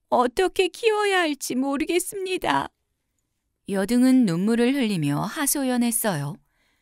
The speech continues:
"걱정 말거라. 내가 도와주마.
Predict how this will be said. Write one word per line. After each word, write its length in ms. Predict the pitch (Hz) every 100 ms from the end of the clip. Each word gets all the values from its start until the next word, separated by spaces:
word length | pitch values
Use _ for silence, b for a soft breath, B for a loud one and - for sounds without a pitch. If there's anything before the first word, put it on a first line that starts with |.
| _ _ _ _
"걱정 800 | 143 147 160 _ - 226 185 147
말거라. 960 | 151 156 170 170 185 180 175 139 143 _ _ _ _ _ _ _ _
내가 640 | 151 165 170 190 165 139
도와주마. 1080 | - 139 127 135 147 170 151 147 135 - -